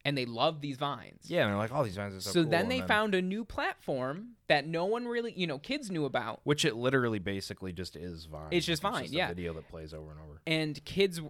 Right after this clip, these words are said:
Speaker 1: these kids were like, "Oh, here's a new one where we can basically revive Vine." So they, all these kids went on TikTok,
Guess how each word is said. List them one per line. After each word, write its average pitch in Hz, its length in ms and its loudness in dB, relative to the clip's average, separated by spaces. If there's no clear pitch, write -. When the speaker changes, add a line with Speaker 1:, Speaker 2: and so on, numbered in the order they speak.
Speaker 1:
these 156 340 -4
kids 254 320 -2
were 139 140 2
like, 123 240 -2
"Oh, 170 120 2
here's 156 240 0
a 160 40 0
new 160 140 0
one 135 180 -2
where 131 120 -2
we 135 120 -4
can 143 160 -4
basically 135 460 -2
revive 127 500 -2
Vine." 175 340 -4
So 156 180 0
they, 151 200 2
all 139 240 2
these 196 180 -6
kids 135 300 -4
went 120 180 -4
on 127 280 -4
TikTok, - 500 -2